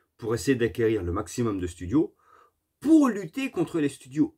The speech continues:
émergents qui veulent essayer de percer, comme Google et Amazon.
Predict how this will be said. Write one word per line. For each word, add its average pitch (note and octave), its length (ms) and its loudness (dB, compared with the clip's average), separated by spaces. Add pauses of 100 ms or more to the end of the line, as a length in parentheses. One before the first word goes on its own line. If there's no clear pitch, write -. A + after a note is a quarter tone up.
(120)
émergents G3 640 -2
qui - 160 -2
veulent B2 160 0
essayer G#2+ 240 -4
de - 80 -20
percer, A3+ 480 -4 (600)
comme G2+ 220 -2
Google G3+ 460 0 (300)
et D#3+ 100 0
Amazon. D3+ 500 -2